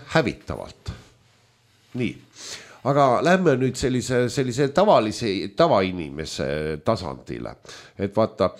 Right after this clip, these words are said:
äh, Martin rääkis nagu sü-, struktuuride tasandist, äh, neid mõjusid. Aga võtame nüüd tavaline inimene. Äh, selline tavaline, lihtne mats. Kommunism, mida ta tähendab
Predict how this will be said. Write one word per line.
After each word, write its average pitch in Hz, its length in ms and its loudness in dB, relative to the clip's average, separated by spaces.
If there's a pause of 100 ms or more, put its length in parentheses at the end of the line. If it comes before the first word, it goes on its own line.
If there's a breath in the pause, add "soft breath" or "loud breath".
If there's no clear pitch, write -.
(260 loud breath)
äh, 104 200 -2
Martin 113 440 -2
rääkis 101 420 -2
nagu 101 220 -2
sü-, 113 320 0
struktuuride 127 800 -4
tasandist, 107 720 -6 (380 loud breath)
äh, 104 200 -4
neid 113 220 -2
mõjusid. 117 560 -2 (420 loud breath)
Aga 117 460 2
võtame 170 380 0
nüüd - 100 -6
tavaline 143 500 2
inimene. 64 640 -8 (380 soft breath)
Äh, 98 500 2
selline 113 400 0
tavaline, 117 560 2
lihtne 120 480 0 (760)
mats. 95 680 -6 (1500 loud breath)
Kommunism, 156 760 -2
mida 151 260 0
ta 101 120 -4
tähendab - 560 -8